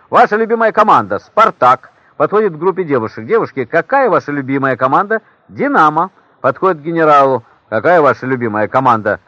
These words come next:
«Моя любимая команда — Смирно!» Комиссия по проверке техники приехала в танковую часть. Из бокса выходит пьяный лейтенант и, увидев генерала, подходит строевым шагом с докладом:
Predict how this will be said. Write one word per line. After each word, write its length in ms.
«Моя 260
любимая 400
команда — 560
Смирно!» 680
Комиссия 540
по 80
проверке 480
техники 580
приехала 400
в 40
танковую 460
часть. 400
Из 180
бокса 460
выходит 460
пьяный 420
лейтенант 460
и, 80
увидев 400
генерала, 440
подходит 500
строевым 400
шагом 420
с 80
докладом: 500